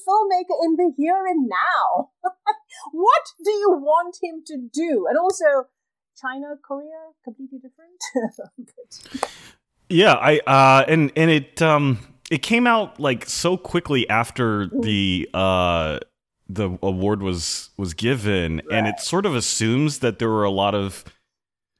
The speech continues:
Speaker 2: like, that, it, it kind of assumes that there's already a lot of chatter among Asian American people to say
Speaker 1: Yes.
Speaker 2: this was a big win.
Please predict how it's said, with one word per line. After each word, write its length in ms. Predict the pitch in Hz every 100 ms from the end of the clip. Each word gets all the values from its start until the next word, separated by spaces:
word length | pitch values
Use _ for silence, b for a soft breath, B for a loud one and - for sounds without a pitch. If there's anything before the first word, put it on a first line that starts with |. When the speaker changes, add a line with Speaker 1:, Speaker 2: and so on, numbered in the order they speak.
| _
Speaker 2:
like, 200 | 123 120 -
that, 320 | 135 - -
it, 140 | 170 175
it 80 | 151
kind 180 | - 294
of 60 | 339
assumes 500 | - - 160 170 135
that 160 | 135
there's 160 | 127 117 -
already 300 | 110 135 143
a 60 |
lot 200 | 113 110
of 100 | 113
chatter 520 | - - 107 107 120 -
among 420 | 92 90 92 110
Asian 300 | - 127 123
American 400 | 123 120 123 131
people 360 | 117 123 117 127
to 120 | -
say 220 | - - 104
Speaker 1:
Yes. 80 | 120
Speaker 2:
this 140 | -
was 140 | 135
a 60 | 123
big 240 | 139 135
win. 400 | 139 139 135 139